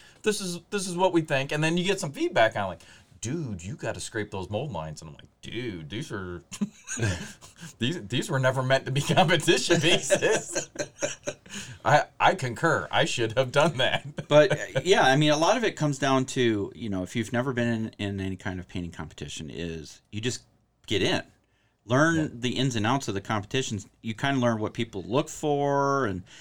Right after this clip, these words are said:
Speaker 2: and type of
Speaker 1: Yeah.
Speaker 2: things. And it makes you, if, if it's something you want to continue doing, it makes you up your game.
Speaker 1: Well, and I think that kind of the way I did it, you know, it's soft place to land. It's a smaller
Speaker 2: Yeah.
Speaker 1: uh, event. Uh, your local, uh, friendly local game store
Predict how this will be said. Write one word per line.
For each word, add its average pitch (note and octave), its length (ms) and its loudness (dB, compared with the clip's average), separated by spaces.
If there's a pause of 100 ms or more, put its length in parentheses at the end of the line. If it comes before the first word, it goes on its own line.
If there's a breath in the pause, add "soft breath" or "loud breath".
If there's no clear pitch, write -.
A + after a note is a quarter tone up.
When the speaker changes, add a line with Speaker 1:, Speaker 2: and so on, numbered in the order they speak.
(260 loud breath)
Speaker 2:
and G#2+ 100 -6
type A2+ 140 0
of - 20 -6
Speaker 1:
Yeah. G#2 60 -6
Speaker 2:
things. A#2 200 0
And B2+ 260 0
it A#2+ 140 0
makes A2+ 460 -2
you, A#2+ 320 -4
if, G#2 180 -4
if G#2 300 -4
it's G2 100 -6
something C#3 280 -4
you A2 180 -4
want A2+ 380 -2
to A2 80 -10
continue G#2 400 -4
doing, A2+ 440 -4
it G#2 140 -4
makes A2+ 320 -4
you A2+ 140 -6
up - 180 -10
your - 80 -8
game. - 240 -16 (500 soft breath)
Speaker 1:
Well, D3+ 240 4
and C#3+ 240 2
I C3 120 2
think D#3+ 320 -2
that C#3 300 0
kind F3 180 -4
of F#3+ 40 -4
the E3 60 -4
way C#3 160 -2
I C3+ 140 2
did G#2+ 240 -6
it, G2+ 120 -6 (140)
you G#2+ 80 -14
know, F#2+ 240 -10
it's G#2+ 140 -10
soft D3+ 320 2
place C#3 240 -4
to C#3 60 -8
land. F#2+ 280 -6
It's G#2 220 -10
a G2+ 80 -4
smaller A2+ 720 0 (100)
Speaker 2:
Yeah. F#2 180 2
Speaker 1:
uh, A2 360 0 (120)
event. A#2+ 540 -2 (400 soft breath)
Uh, G2 300 -4 (280)
your A#2 180 0
local, A#2+ 600 0
uh, G2+ 380 -2 (100)
friendly D2 220 -8
local A2 280 -2
game F#3+ 220 -2
store D3+ 300 -2